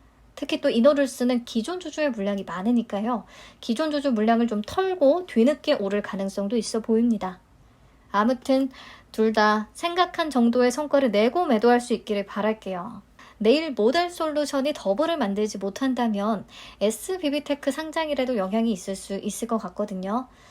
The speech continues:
어, 제가 시초가 매도를 하지 말자고는 절대 말씀을 드릴 수 없겠지만 너무 이른 시간부터 하한가에 매도 주문 내는 것은 좀 자제하셨으면 좋겠습니다.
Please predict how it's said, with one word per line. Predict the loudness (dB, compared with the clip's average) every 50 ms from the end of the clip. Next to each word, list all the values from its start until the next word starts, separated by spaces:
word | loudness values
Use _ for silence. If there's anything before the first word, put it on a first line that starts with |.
| -20 -20 -20 -20 -20 -20 -20 _ _ _ _ _
어, | -14 -12 -12 -10 -8
제가 | -6 -6 -4 -4 -4
시초가 | -4 -6 -8 -6 -4 -4 -2 0 0 0
매도를 | 0 2 4 4 6 6 6
하지 | 4 2 -2 -6 -8 -10
말자고는 | -8 -4 0 2 2 4 4 4 2 2 2 2 2 2 2 0
절대 | -2 -4 -6 -6 -4 -4 -4 -4
말씀을 | -4 -4 -6 -4 -2 -2 -2 -2
드릴 | -2 0 2 2 2
수 | 2 0 -4
없겠지만 | -4 -6 _ _ 0 0 0 0 -2 -6 -2 0 0 0 -2 -4 -10 -18 _ _ -20 -20 -20 -20 -20 -20 -20 -20 _ -2
너무 | 2 4 4 4 4 2 0
이른 | 0 2 2 2 0 0
시간부터 | -2 -2 -2 0 0 0 -2 -2 0 0 0 0 0
하한가에 | 2 4 4 4 4 0 -4 -4 -2 0 2 2
매도 | 2 2 2 2 2 0 0
주문 | 2 2 2 2 2
내는 | 0 0 -2 -2
것은 | -2 -2 -4 -4 -4
좀 | -4 -4 -6
자제하셨으면 | -6 -8 -10 -8 -4 -2 -2 0 0 -2 -4 -4 -4 -4 -2 -2 -2 -2
좋겠습니다. | -4 -6 -6 -6 -6 -4 -4 -2 0 0 0 0 -2 -6 -8 -10